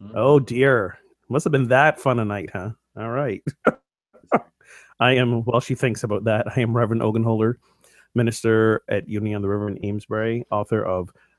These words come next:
Speaker 2: Rants to Revelations, unabashedly honest reflections on life, spirituality, and the meaning of God.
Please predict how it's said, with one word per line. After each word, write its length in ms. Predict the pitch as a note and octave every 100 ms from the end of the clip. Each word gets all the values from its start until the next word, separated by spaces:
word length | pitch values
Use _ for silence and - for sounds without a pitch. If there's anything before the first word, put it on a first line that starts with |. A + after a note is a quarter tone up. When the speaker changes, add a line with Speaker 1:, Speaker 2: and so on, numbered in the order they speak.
| _
Speaker 2:
Rants 380 | G#2 G#2 G#2 -
to 100 | A2
Revelations, 880 | G#2 G#2 G#2+ G#2+ G#2+ A#2+ B2+ B2+ - _
unabashedly 840 | B2 B2 A#2+ A#2+ A#2 A2+ A2 G#2 -
honest 280 | D#3 E3+ -
reflections 400 | C3+ C3+ - A#2+
on 100 | B2
life, 180 | F3 -
spirituality, 520 | - C3 C3 A#2+ A#2+
and 80 | A2
the 40 |
meaning 320 | G#2+ G#2+ G#2+
of 160 | G2+ G2
God. 420 | A2 G#2+ A2+ C3+